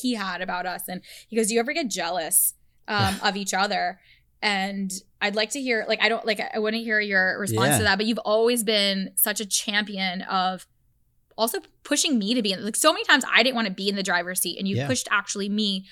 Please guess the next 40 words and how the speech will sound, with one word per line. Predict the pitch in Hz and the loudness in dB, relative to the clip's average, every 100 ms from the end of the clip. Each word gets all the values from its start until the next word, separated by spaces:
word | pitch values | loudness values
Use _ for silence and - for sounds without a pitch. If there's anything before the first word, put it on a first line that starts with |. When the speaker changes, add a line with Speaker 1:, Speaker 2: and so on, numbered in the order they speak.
| - | -12
Speaker 1:
on | - 208 | -4 -4
the | 190 | -2
opposite | 180 190 196 180 - | -2 -2 -2 -6 -6
to | - | -6
take | 190 - 214 208 - _ _ 185 | -4 0 0 0 -10 _ _ -10
the | 196 | -4
Speaker 2:
Yeah. | |
Speaker 1:
driver, | 185 175 160 - | -2 -2 -4 -6
to, | 190 208 | -4 -4
to, | - 208 190 | -4 -6 -4
to | - 220 | -4 -4
take | 196 214 196 | -2 -4 -4
the | |
wheel. | 170 190 - - - - - - _ - | -8 -6 -6 -8 -16 -20 -20 -20 _ 0
Speaker 2:
Yeah, | 202 | 4
look, | 208 - | 4 4
I, | 117 139 175 156 | 0 2 6 8
um, | 135 113 101 87 76 - _ - - _ - - - _ - | 8 6 2 -2 -8 -14 _ -16 -16 _ -20 -20 -20 _ -14
I | 107 | -4
don't | 135 131 | -2 0
think | 120 | 0
there | 107 | 0
was | 101 | -2
ever | 101 98 95 | -2 -4 -4
an | 90 - | -6 -8
ounce | 98 95 - | -6 -2 -2
of | 95 92 101 | -4 -8 -10
jealousy | 101 101 101 95 - 95 95 | -8 -6 -4 0 0 -2 -6
or | 95 | -6
Speaker 1:
Yeah. | 104 101 | -4 -2
Speaker 2:
envy | 101 92 95 92 85 | -2 -2 -4 -6 -6
in | 95 | -6
that | 92 - | -8 -10
way. | 95 101 | -8 -8
I | 92 | -8
think | - 98 | -8 -10
it | 98 | -8
was | 95 - - _ _ _ 98 | -8 -8 -12 _ _ _ -12
about | 95 98 - | -10 -10 -12
winning, | 90 98 95 78 | -12 -10 -10 -12